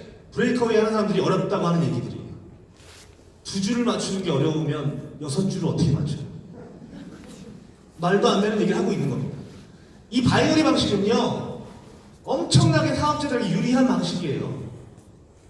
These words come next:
사업자들이 훨씬 더 많이 가져갈 수밖에 없는 방식을 쓰고 있기 때문에 우리의 바이너리가 대단하다, 엄청나다라고 얘기할 수밖에 없는 거죠. 이거 이해되시나요? 이 그림이 이해가 되셔야 돼요.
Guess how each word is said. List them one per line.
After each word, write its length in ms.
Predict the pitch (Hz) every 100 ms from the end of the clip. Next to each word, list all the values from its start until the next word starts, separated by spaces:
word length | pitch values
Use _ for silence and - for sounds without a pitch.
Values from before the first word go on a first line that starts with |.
| -
사업자들이 380 | - 285 294 262
훨씬 260 | 302 -
더 100 | 294
많이 240 | - 208 247
가져갈 300 | 202 247 240
수밖에 260 | 240 233
없는 240 | - 214 208
방식을 300 | 214 202 208
쓰고 260 | 202 294
있기 260 | 277 - -
때문에 760 | 208 208 233 254 170 - - 175
우리의 260 | 233 240 -
바이너리가 920 | 196 208 196 226 240 - - - -
대단하다, 580 | 127 170 190 185 185 - - - - - _ _ _
엄청나다라고 680 | - 165 147 208 170 160 135
얘기할 200 | 131 143
수밖에 280 | - 139 -
없는 280 | - 123 120
거죠. 200 | - - - - - - -
이거 140 | 202
이해되시나요? 560 | 196 180 165 135 123 - - - - - - - -
이 100 | 233
그림이 340 | - 269 262
이해가 500 | 262 185 170 277 247
되셔야 360 | 196 196 196 -
돼요. 220 | -